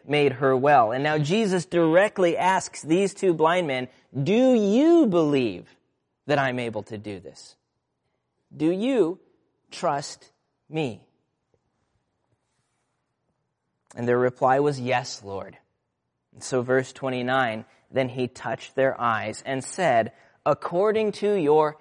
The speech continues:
faith, it, will it be done to you?' And their sight was restored." It is through faith that these two blind men share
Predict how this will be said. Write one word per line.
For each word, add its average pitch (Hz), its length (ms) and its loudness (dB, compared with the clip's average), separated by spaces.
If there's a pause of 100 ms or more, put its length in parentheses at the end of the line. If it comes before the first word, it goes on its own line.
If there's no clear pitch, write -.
(160)
faith, - 720 -8 (1080)
it, - 140 -2 (120)
will 127 200 2
it 131 160 -2
be 117 80 -4
done 104 260 -6
to 101 140 -14
you?' 90 200 -14 (1200)
And 113 100 -8
their 101 80 -8
sight 107 340 -2
was 110 200 -12
restored." - 580 -14 (1300)
It 131 120 0
is 131 140 -4
through 143 220 0
faith 156 640 2
that 131 180 -2
these 139 200 0
two 147 600 2
blind 143 480 0
men 123 200 -2
share 127 720 0